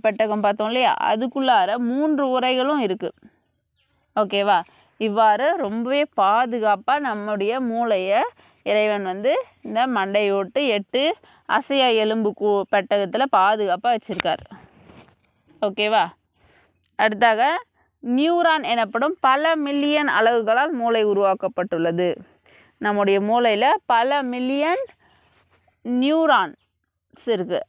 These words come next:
அது வந்து அதனால தான் இந்த எல்-, மூளை வந்து உருவாக்கப்பட்டிருக்கு. அதோட நம்ம மூளை வந்து மூன்று பாகங்களாக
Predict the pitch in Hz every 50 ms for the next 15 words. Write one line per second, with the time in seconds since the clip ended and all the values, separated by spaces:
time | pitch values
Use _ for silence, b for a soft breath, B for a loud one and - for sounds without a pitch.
0 | _ _ - 208 208 214 214 214 226 247 285 359 453 - b b b b b b
1 | b b b b b _ - 220 214 220 226 226 226 226 226 220 254 277 277 254
2 | 233 220 220 214 208 208 202 196 196 208 214 220 - - - - 233 240 254 262
3 | 247 240 214 196 196 226 269 262 233 202 214 190 185 - 185 180 208 170 165 202
4 | - 165 - - 180 180 160 - - - _ _ _ b b b b b b b
5 | b b b b 202 214 214 214 196 190 202 247 339 605 622 - _ 233 240 247
6 | 240 240 233 240 277 320 381 427 - - 254 220 202 180 185 190 226 277 294 269
7 | 254 269 311 339 381 381 359 320 - - 233 226 220 214 226 247 240 233 220 214
8 | 208 214 226